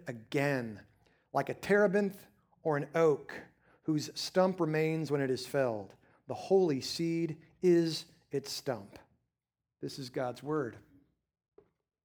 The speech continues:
There are times, there are seasons in life when our thinking gets expanded, elongated, and deepened.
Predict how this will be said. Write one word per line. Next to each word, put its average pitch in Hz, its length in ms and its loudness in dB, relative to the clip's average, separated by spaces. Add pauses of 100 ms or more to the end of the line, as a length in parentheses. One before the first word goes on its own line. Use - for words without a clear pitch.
(1200)
There 202 260 12
are 214 220 10
times, 226 800 6
there 196 200 10
are 180 100 8
seasons 156 920 2
in 165 240 0
life 156 600 4 (1400)
when 180 360 6
our 190 260 8
thinking 175 840 4
gets 170 180 4
expanded, 208 1040 4
elongated, 180 960 6
and 143 300 -6
deepened. 113 500 -6